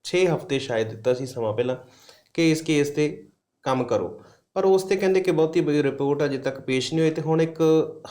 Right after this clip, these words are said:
ਹਫ਼ਤੇ ਕੁ ਦਾ, ਲਗਭਗ ਵੀਹ ਜਨਵਰੀ ਤੱਕ ਦਾ ਟਾਈਮ ਫੇਰ ਦਿੱਤਾ ਕਿ ਰਿਕਾਰਡ ਇਕੱਠਾ ਕਰਕੇ ਲਿਆਓ, ਦੱਸੋ ਸਾਨੂੰ ਕਿੱਥੇ ਜੇ ਪਹੁੰਚ ਗਿਆ ਕੰਮ, ਤੇ ਕਿੱਥੇ ਜੇ ਪਹੁੰਚ ਗਿਆ ਜਾਂ ਫਿਰ ਕਿਉਂ ਦੇਰੀ ਲੱਗ ਰਹੀ ਹੈ ਇਸ 'ਚ ਇੰਨਾ ਟਾਈਮ?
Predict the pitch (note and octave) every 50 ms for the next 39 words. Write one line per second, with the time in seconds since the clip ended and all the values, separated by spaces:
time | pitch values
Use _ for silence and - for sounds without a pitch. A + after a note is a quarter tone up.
0 | - C#3+ C#3 - - D#3 C#3+ D3 C#3+ C#3 C3 B2+ B2+ C3 B2+ D3+ D3 C#3 D3 C#3+
1 | C#3+ C3+ D3+ E3 F3 D#3 C#3+ C3+ C3 A#2+ B2 B2+ B2+ B2 A#2+ A#2+ B2 A#2 A2+ G#2
2 | G#2+ G#2+ A2 A2 A2 A#2+ A#2 A2+ A2+ A#2 G#2 A2 A2+ G#2+ A#2 A2+ G#2+ A2 G#2+ G#2+
3 | G#2+ G#2 A2 A2 - A#2+ A#2 - A2+ A2 A2 A2 A#2+ B2 A#2+ A2+ A2 A2 A#2 A2
4 | - A#2+ A#2+ A#2+ B2 A#2 A#2 A#2 - B2+ A#2+ C3+ C3 C3 B2 A#2+ G#2+ A2 A2 A2+
5 | A#2+ A#2 G#2+ G#2+ G#2+ G#2 G#2 - - _ _ _ _ _ _ _ _ _ _ _
6 | _ _ _ _ _ _ _ _ - - - - E3 E3 - - G3+ F#3+ G#3 G3
7 | G3+ F#3+ F#3+ G3 G3 G#3 G3+ G#3 G3+ G3+ G3 G3+ G3+ G3 - G3+ G3+ A3 A3 G#3
8 | F#3+ F3+ F3+ E3+ D3+ C3+ B2+ B2+ B2 A#2+ A2+ G#2 G2+ - - G#2 G2 G#2+ G#2 F2+
9 | C#2 C2 D#2